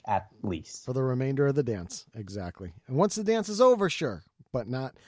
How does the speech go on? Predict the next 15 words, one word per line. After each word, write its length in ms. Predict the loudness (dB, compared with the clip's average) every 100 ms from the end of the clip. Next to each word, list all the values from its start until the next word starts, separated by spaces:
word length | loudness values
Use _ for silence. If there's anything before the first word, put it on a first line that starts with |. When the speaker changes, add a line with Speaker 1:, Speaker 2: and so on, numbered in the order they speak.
| -20 _ -2
Speaker 2:
not 200 | -2 -2
before 260 | -4 -4
the 60 | -2
dance. 320 | -6 -8 -6
You, 100 | -6
you, 180 | -6 -6
this 200 | -6 -4
is 100 | -2
who 60 |
you 120 | -2 -2
came 220 | -4 -6
with. 160 | -10
That's 220 | -8 -8 -10
it. 140 | -14 -14
So, 300 | -14 -14